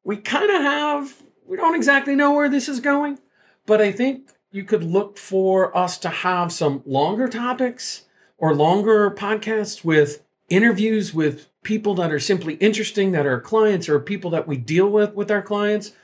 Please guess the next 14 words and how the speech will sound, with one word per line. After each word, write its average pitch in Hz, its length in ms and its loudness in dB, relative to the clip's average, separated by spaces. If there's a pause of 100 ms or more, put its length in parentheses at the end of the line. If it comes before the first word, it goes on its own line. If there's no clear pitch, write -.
(400)
or 220 120 2
simply 285 540 -2 (300)
just 226 540 -6
topics 240 460 -2
of 202 180 2
the 175 60 -2
day 214 320 4
that 170 180 -4
might 214 240 -2
not 202 160 -2
have 202 140 2
anything 240 380 4
to 226 80 4
do 202 520 0